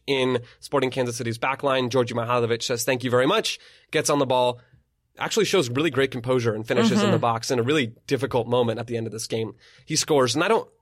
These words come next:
Speaker 1: I don't wanna short Giorgio. I don't wanna short the rest of these goals, but I will if it means I can talk about Alvaro Madron for a minute or two. And that's
Speaker 2: Okay.
Speaker 1: exactly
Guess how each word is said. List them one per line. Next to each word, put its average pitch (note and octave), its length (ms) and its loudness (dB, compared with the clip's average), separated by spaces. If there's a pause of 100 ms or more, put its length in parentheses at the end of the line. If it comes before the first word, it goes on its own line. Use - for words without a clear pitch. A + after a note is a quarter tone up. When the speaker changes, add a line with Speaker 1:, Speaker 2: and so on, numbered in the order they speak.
Speaker 1:
I D#3+ 120 0
don't F3 160 2
wanna D3+ 280 4
short F3 380 2
Giorgio. C#3+ 640 2
I C3 80 -2
don't C3+ 100 2
wanna B2+ 120 4
short B2 260 -2
the C3 80 0
rest B2 200 -2
of B2+ 40 -14
these A#2+ 160 -4
goals, A#2+ 440 2 (520)
but E3 120 2
I D#3+ 80 2
will E3 240 4
if F3+ 100 2
it D3 80 2
means C#3+ 240 2
I C3+ 60 -2
can B2 100 0
talk A#2+ 240 -2
about B2 180 0
Alvaro A#2+ 320 4
Madron A2+ 580 2
for A#2 320 4
a A#2+ 120 0
minute A#2 300 4
or A#2 140 0
two. A2+ 280 -2
And A#2 100 -2
that's F3+ 160 4
Speaker 2:
Okay. F3 80 2
Speaker 1:
exactly C#3+ 580 0